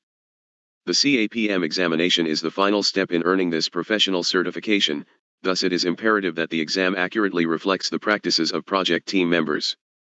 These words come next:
All the questions on the examination have been written and extensively reviewed by subject matter experts and can be found in a minimum of two references.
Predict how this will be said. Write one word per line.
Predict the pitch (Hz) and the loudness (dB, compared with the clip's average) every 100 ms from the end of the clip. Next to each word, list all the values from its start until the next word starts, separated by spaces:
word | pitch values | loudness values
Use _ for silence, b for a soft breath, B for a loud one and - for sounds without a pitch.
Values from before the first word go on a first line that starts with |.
| _ _ _ _ | _ _ _ _
All | 107 117 | 0 0
the | |
questions | 98 110 117 - 95 90 | 0 -2 -2 0 0 0
on | 82 | 0
the | 82 | 0
examination | 76 98 90 90 92 90 | 2 2 2 2 2 0
have | 80 | 0
been | 78 80 | 0 0
written | 90 107 | 0 0
and | 113 82 | -2 -2
extensively | 80 - 107 92 87 85 | -2 0 0 0 0 0
reviewed | 82 82 90 80 | 0 0 0 2
by | 80 | 0
subject | 80 101 87 87 90 | 2 0 0 -4 -2
matter | 95 107 98 | 0 0 0
experts | 90 85 80 | -2 -2 -2
and | - 82 | -2 -2
can | 85 78 | 0 0
be | 82 | 0
found | - 90 85 | 0 0 2
in | 87 | 0
a | 82 | 2
minimum | 98 92 82 | 2 2 0
of | 80 | -2
two | - 101 | 0 0
references. | 92 95 78 76 71 - | 0 0 0 0 -2 -4